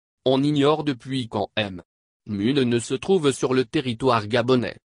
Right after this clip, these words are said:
La province gabonaise où il a été arrêté est frontalière du Congo-Brazzaville. Les deux pays partagent près de deux mille kilomètres de frontières communes.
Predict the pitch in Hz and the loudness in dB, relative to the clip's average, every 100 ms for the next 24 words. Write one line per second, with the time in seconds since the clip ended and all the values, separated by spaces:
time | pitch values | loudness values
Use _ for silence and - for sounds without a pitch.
0 | _ _ 113 120 - 139 131 131 120 110 | _ _ 0 0 4 4 6 2 0 -2
1 | 127 127 131 127 120 104 113 127 120 113 | 0 2 2 2 0 0 -4 -2 2 2
2 | 135 123 131 104 101 113 - 101 131 113 | 2 0 0 0 0 -6 -4 -2 -2 -4
3 | - 95 113 101 107 127 123 107 - 123 | -10 -6 -2 -2 0 0 0 -4 -6 -4
4 | 113 135 113 113 113 135 107 90 80 _ | 0 0 2 0 0 -2 -4 -8 -14 _
5 | _ _ _ - 113 113 135 - 131 135 | _ _ _ -4 -2 2 0 2 0 2
6 | 185 - 156 - 98 107 101 - 120 117 | 0 -2 -4 -2 -2 -2 -6 -6 -2 0
7 | 113 151 160 127 165 156 131 117 110 - | 0 0 0 -2 2 2 2 0 -4 -4
8 | 123 120 113 151 127 92 80 | -2 -2 -4 -2 -2 -4 -8